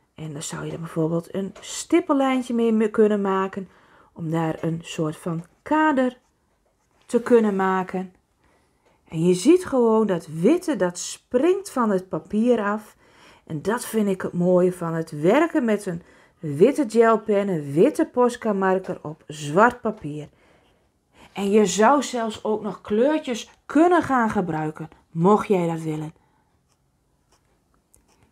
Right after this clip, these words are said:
Je kunt hier echt alle, alle kanten mee op.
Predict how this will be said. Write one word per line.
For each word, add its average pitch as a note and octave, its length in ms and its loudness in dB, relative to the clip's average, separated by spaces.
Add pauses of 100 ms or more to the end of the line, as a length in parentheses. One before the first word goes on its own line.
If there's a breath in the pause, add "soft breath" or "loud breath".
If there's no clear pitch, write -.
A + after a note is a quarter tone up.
(100)
Je D#3+ 120 -12
kunt F#3 300 2
hier F#3 340 2
echt - 460 -6 (480)
alle, C4 480 2 (180)
alle G#3 360 4
kanten F3+ 420 -2
mee E3 220 -6
op. D3+ 160 -14